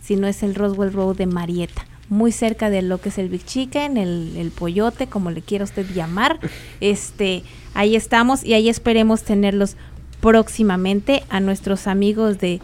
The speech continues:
Samasati Holistic. Y repito nuevamente, la dirección de ellos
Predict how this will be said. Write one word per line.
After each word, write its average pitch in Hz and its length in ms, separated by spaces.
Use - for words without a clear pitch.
Samasati 208 1080
Holistic. 202 640
Y 214 140
repito 214 500
nuevamente, 233 840
la 277 400
dirección 233 800
de 196 280
ellos 233 400